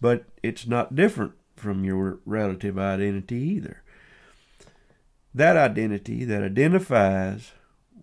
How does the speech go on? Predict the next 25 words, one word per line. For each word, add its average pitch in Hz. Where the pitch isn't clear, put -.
with 110
the 107
name 113
Mary 107
is 90
it. -
The 101
sense 180
of 110
I 104
without 104
a 98
relative 120
name 92
is 90
what 104
I'm 110
talking 98
about. -
And 104
this 160
identity 98
can 95
be 107
intuited 110